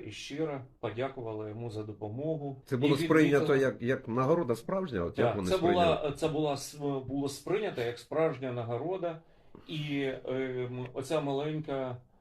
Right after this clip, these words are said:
Speaker 1: е, маленька медаль за оборону Золочева, вона на нього справила просто неймовірне враження. В якості алаверди нас запросили на сесію Європарламенту до Страсбурга з Віктором
Speaker 2: Нічого собі.
Speaker 1: Миколаївичем.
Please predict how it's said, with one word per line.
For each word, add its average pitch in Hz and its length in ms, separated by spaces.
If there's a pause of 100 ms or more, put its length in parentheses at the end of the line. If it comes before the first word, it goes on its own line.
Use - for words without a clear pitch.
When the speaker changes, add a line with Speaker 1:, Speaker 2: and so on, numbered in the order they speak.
(160)
Speaker 1:
е, 120 240
маленька 139 460
медаль 135 420 (180)
за 127 180
оборону 135 520
Золочева, 120 680 (460)
вона 135 720 (720)
на 131 180
нього 147 360 (100)
справила 165 600
просто 135 440
неймовірне 120 580
враження. 92 440 (180)
В 139 60
якості 226 400
алаверди 185 760
нас 160 220
запросили 147 840 (420)
на 139 240
сесію 139 440
Європарламенту 131 1000
до 131 120
Страсбурга 120 600
з 113 100
Віктором 139 300 (120)
Speaker 2:
Нічого 123 240
собі. 120 100
Speaker 1:
Миколаївичем. 107 440